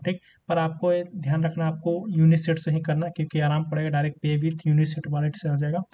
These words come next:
और आप जैसे mint हो जाएगा आपका नाम का यानी, अ, domain आपका मिल जाएगा, ठीक। तो ये आपको मिल जाएगा Seth। अब बोर्ड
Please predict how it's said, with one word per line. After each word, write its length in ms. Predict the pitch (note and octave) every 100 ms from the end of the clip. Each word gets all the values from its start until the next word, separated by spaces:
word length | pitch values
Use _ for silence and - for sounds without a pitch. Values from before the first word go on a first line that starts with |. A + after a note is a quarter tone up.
| - - - _
और 100 | D#3
आप 120 | D#3 D3+
जैसे 280 | D3+ D3+ E3
mint 220 | D#3+ D#3+
हो 80 | D#3+
जाएगा 160 | D#3
आपका 220 | D3 -
नाम 200 | D3 D3 D3+
का 80 | E3+ F#3+ - - - - D#3+
यानी, 140 | D3+
अ, 540 | D3+ - - E3 C#3+ C#3+
domain 280 | D3+ D#3 E3+
आपका 260 | C#3+ - D3+
मिल 220 | D3 C#3
जाएगा, 220 | C3+ C#3
ठीक। 240 | E3 A3 - _
तो 60 | D#3
ये 120 | E3+
आपको 280 | D#3+ D#3+ F3
मिल 180 | E3 E3
जाएगा 400 | E3 E3 D3+ G3+
Seth। 360 | - D3 C#3 -
अब 160 | E3 E3
बोर्ड 260 | F3 F3+